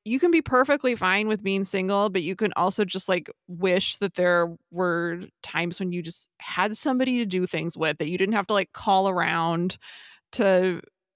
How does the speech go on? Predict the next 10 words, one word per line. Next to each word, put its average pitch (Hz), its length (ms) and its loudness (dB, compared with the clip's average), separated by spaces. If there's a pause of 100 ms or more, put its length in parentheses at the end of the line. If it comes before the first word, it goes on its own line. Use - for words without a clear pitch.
(460)
have 190 260 2
someone 202 360 2
be, 185 300 0
like, 180 200 2
your 190 100 -2
friend 175 420 0
date 180 340 2
to 202 80 -4
something 170 840 -2 (120)
or 170 600 2